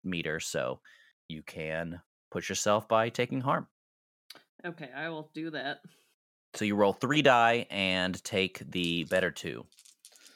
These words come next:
Speaker 2: It's a seven. <laughs> It's still a fucking seven. <laughs>
Speaker 1: Okay, the Senate will offer you a worse outcome, difficult choice, or a price to pay.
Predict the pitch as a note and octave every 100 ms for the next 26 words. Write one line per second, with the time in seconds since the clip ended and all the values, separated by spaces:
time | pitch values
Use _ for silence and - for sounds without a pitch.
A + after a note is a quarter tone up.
0 | - - - - - - - _ _ -
1 | - - - - - - _ _ _ _
2 | _ F3+ F3 - F3 - - - - -
3 | - - - _ _ _ _ _ G3+ A#3+
4 | - - - - F3 E3 E3+ - - G3
5 | G3 F3 - G3 - - - - - _
6 | _ - - G#3 D3 - - - - -
7 | - _ _ - D3 F3 F3+ C3 F2 D2+
8 | - F2+ - D3 D3+ B2 - A2+ A2+ A#2
9 | G#2 G#2 F2+ F2 G#2 A2 - G2+ F#2 -
10 | G2 F#2+ G2 F#2+ G2+ G2 F2 - G2 F2+
11 | - - F2+ E2 - - F2+ F2+ - -
12 | - - C3 A#2 D2 G1+ G1+ G1+ G1+